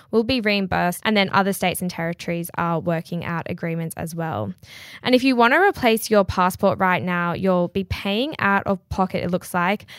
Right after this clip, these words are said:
at the moment. The Australian Passport Office's website says, quote,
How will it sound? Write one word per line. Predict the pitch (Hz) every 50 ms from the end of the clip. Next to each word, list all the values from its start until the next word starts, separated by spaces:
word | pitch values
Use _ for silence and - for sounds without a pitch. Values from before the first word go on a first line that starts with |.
| - - -
at | - 180
the | 202
moment. | 196 185 170 156 143 208 254 254
The | 240 214
Australian | 214 - - 208 202 214 233 240
Passport | 214 - 202 185 185 185 - - - 185 175 -
Office's | - 175 - 185 - - 180 175 180
website | 180 175 175 175 - - 180 170 170 -
says, | - - 180 175 170 -
quote, | - - 185 175 175 147 -